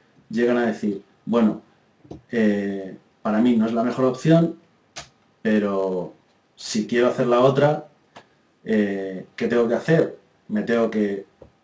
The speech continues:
montar una comunidad por mi cuenta, eh, conseguir gente para esa comunidad y llevar a cabo la decisión desde este punto. O sea, hacer un fork,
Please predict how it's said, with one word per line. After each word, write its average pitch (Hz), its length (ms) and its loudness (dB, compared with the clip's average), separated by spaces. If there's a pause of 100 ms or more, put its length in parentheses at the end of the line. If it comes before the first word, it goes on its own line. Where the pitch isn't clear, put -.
(120)
montar 107 480 2
una 123 180 2
comunidad 120 380 -2
por 127 100 0
mi 139 160 2
cuenta, 147 800 4 (340)
eh, 101 720 -2 (120)
conseguir 110 540 -2
gente 123 320 0
para 113 160 0
esa 117 160 -8
comunidad 151 800 0 (460)
y 147 240 4
llevar 113 280 4
a 110 60 0
cabo 120 220 2
la 120 140 2
decisión 151 680 0 (420)
desde 107 260 0
este 110 160 -4
punto. 95 360 -6
O - 600 -20
sea, 107 220 0
hacer 117 180 -2
un 117 100 0
fork, 104 380 -4